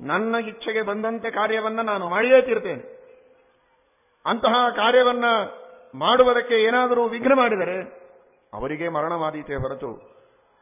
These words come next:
ಅವರಿಗೆ ಅನರ್ಥವಾದೀತೆ ಹೊರತು, ಭಗವಂತನ ಸಂಕಲ್ಪಕ್ಕೆ ವಿರುದ್ಧವಾದ ಆಚರಣೆಯನ್ನು ಮಾಡಿದವರಿಗೆ ನನಗೆ ಯಾವುದೇ ರೀತಿಯಾದಂತಹ ಮರಣ, ಅನರ್ಥ, ದುಃಖ ಸರ್ವಥಾ ಇಲ್ಲ.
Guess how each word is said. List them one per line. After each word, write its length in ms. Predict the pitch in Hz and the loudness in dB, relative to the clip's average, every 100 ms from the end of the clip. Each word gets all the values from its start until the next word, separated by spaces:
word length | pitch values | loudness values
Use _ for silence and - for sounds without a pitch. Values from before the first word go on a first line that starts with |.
| _ 123 | _ -4
ಅವರಿಗೆ 300 | 170 233 254 | 2 4 4
ಅನರ್ಥವಾದೀತೆ 760 | 254 262 262 262 247 233 214 | 4 2 4 4 4 0 -4
ಹೊರತು, 280 | 175 175 165 | -2 -2 -4
ಭಗವಂತನ 460 | 139 175 185 175 165 | -4 -4 -4 -4 -6
ಸಂಕಲ್ಪಕ್ಕೆ 420 | 160 175 175 160 | -6 -8 -6 -8
ವಿರುದ್ಧವಾದ 500 | 156 151 156 156 156 | -8 -10 -4 -2 0
ಆಚರಣೆಯನ್ನು 580 | 151 139 160 156 147 139 | 0 -4 -4 -8 -8 -8
ಮಾಡಿದವರಿಗೆ 840 | 127 156 151 139 117 98 - _ _ _ | -6 -6 -4 -6 -10 -14 -18 _ _ _
ನನಗೆ 300 | 104 147 156 | -10 -6 -2
ಯಾವುದೇ 320 | 135 143 147 | -2 -2 -4
ರೀತಿಯಾದಂತಹ 800 | 139 131 131 127 127 123 131 120 - - - 110 | -6 -8 -8 -8 -8 -4 -4 -4 -10 -20 -18 -6
ಮರಣ, 200 | 139 151 | -4 -2
ಅನರ್ಥ, 460 | 135 120 147 175 160 | -2 -4 -4 -4 -4
ದುಃಖ 360 | 135 147 170 160 131 | -4 -6 -2 -2 -2
ಸರ್ವಥಾ 340 | 147 170 170 | -6 -2 -2
ಇಲ್ಲ. 320 | 160 160 196 | -2 0 -2